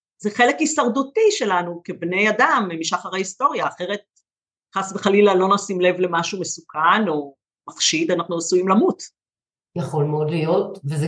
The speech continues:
Speaker 2: גם, אם אנחנו נסתכל על הרע, רק, רק, רק ככה נראה את הטוב.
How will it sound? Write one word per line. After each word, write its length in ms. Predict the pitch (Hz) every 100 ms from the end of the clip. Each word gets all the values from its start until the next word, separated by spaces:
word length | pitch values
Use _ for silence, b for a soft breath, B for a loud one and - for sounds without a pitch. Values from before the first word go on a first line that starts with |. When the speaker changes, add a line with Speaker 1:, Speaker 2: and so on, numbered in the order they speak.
| 143
Speaker 2:
גם, 300 | 147 131 135
אם 160 | 147 151
אנחנו 260 | 156 160
נסתכל 380 | 151 139 160 165
על 220 | 170 165
הרע, 580 | 165 208 262 214 185 165
רק, 200 | 175 - -
רק, 260 | 170 175 180 160
רק 260 | 180 170 180
ככה 240 | 185 -
נראה 300 | 185 170 170
את 40 | 170
הטוב. 460 | - 247 220 -